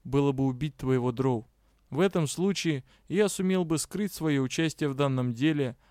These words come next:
обезопасить Ардам и не дать повода императору упрочить свои позиции". Осознав, что дело касается политики и странном в ней участии магистра,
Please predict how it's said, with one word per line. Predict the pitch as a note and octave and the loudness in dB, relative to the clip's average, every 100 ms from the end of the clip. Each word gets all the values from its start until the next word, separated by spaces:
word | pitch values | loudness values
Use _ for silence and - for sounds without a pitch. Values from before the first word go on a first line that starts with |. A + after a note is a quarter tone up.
| - | -6
обезопасить | C3+ D3 D3 D#3+ F3 D3+ B2+ - | -2 0 0 0 0 -2 -4 0
Ардам | C#3 D#3 C#3+ C#3 A#2+ _ - | 2 2 0 -2 -4 _ -6
и | D3 | 0
не | D#3+ | 2
дать | E3+ F3+ | 2 0
повода | - F3 E3 D3+ D3 | 0 0 2 2 0
императору | B2+ C#3 D3+ D3+ D#3 | 0 2 2 2 -2
упрочить | D#3 D3 C#3+ C#3 C3+ C3+ | -2 -4 0 0 0 -6
свои | - C3+ | -2 0
позиции". | B2 C3+ B2 B2 - - D#3 - _ _ | 0 -2 -2 -6 -8 -14 -14 -16 _ _
Осознав, | B2+ - B2+ C3 F3 D#3 | -6 -2 -2 0 0 0
что | - D3+ | -2 0
дело | E3 F3 | 2 2
касается | D#3+ D#3 - D#3+ - | 0 -2 0 -2 -2
политики | C#3 C3 C3+ D#3+ D#3 - C3 - | -2 0 0 -2 -4 -4 -4 0
и | |
странном | C3+ - E3 F3+ E3+ D3+ | -2 0 2 4 4 2
в | D3+ | 2
ней | D#3+ | 2
участии | D3 E3 D3+ - C#3 | 2 0 -2 0 -2
магистра, | C3 B2+ F#3+ - F3+ E3+ | 0 0 -2 0 0 -2